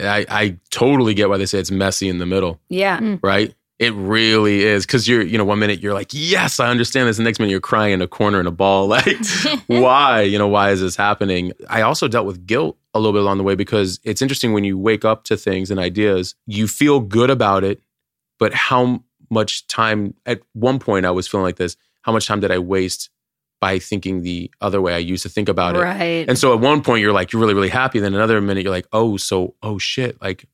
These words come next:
Speaker 1: I caused that." Or,
Speaker 2: You're like,
Speaker 1: "Oh,
Speaker 3: Yeah.
Speaker 1: I, that's how that happened." And so there's that balance of learning. I, I learned a lot about why actually we're not supposed to have guilt. Guilt's actually, you know, and also
Speaker 2: Sorry, Jews.
Speaker 1: Uh, well, it,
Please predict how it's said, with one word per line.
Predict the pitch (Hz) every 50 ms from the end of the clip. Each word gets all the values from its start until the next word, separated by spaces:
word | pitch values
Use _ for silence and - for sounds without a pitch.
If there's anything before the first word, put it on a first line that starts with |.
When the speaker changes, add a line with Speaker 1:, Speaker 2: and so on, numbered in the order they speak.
| _ _ _ _ _ -
Speaker 1:
I | 92 92
caused | 90 - - 90 87 87 82 -
that." | - - - - -
Or, | - 107 104
Speaker 2:
You're | - 175
like, | - 113
Speaker 1:
"Oh, | 104 101
Speaker 3:
Yeah. | - - -
Speaker 1:
I, | 110 104 101 101 101 98 92 _ _ -
that's | 110 101 104 -
how | - 107 98
that | 95 95 92 -
happened." | - 95 92 90 - 95 87 87 90 92 _ _ _ _ _ _ _ _ -
And | 127 123 120
so | - 131
there's | 120 120 95
that | 117 107 104 90 -
balance | 120 117 123 131 127 113 101 95 - - -
of | 123 110 101 98 95 87 95
learning. | 101 104 107 110 107 104 101 - -
I, | 101 104 110
I | - - 104
learned | 104 104 104 101 101
a |
lot | 95 98 101 113
about | 117 98 95 92 101 101
why | 95 92 92 -
actually | - 107 107 - - 104
we're | 92 95 92
not | 92 95 110 107 - -
supposed | - - - 117 123 -
to | -
have | 101 104 98 95 101 101 95
guilt. | 92 107 95 80 - - - - _ _ _ _ _ _ _ _ -
Guilt's | 127 151 - -
actually, | 170 175 - - 156 135 127 117 107 - -
you | 110
know, | 101 95 95
and | 92 90 - -
also | - 117 156
Speaker 2:
Sorry, | 190 190 190 196
Jews. | 175 160 175 175 175 175 175 170 - - -
Speaker 1:
Uh, | 113 117 117
well, | 143 135 127 -
it, | 131 139 123